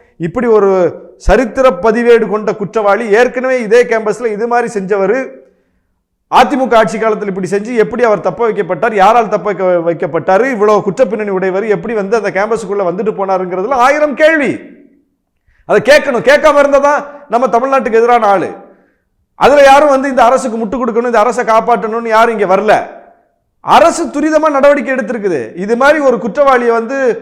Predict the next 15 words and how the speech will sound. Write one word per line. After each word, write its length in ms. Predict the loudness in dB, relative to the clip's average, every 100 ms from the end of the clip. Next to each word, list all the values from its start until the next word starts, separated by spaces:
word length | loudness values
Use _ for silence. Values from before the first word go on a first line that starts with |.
| -4
மூணு 180 | -2 0
மணி 180 | 0 0
நேரத்துல 280 | 0 0
பி 100 | 0 -2
ஜே 100 | -4
பி 80 | -6
பிடிச்சாங்கன்னு 560 | -8 -2 -2 -2 -4
காட்டுங்க. 280 | -4 -2 -6 -8 -12 -20 _ _ _ _ _ _ _ _
பாஜக 400 | 2 4 4 4
ஆளக்கூடிய 440 | 4 4 2 0 0
மாநிலங்கள்ல 480 | 0 -2 -4 -2 -2
இப்படி 140 | -4
குற்றவாளிகள் 580 | -8 0 2 2 0 -2 -6 -18 _ -6
வந்து, 280 | -4 -4 -6 -4
அஹ், 260 | -4 -2